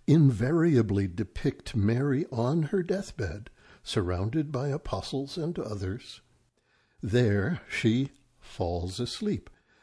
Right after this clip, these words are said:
That is, her body dies in trusting expectation of resurrection, which occurs very shortly thereafter.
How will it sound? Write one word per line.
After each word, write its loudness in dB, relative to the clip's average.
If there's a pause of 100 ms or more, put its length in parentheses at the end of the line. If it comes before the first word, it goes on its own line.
(120)
That -2
is, -2
her -8
body 0
dies -4
in 4
trusting -4
expectation -4
of -2
resurrection, -6 (400)
which 2
occurs -2
very -2
shortly -2
thereafter. -4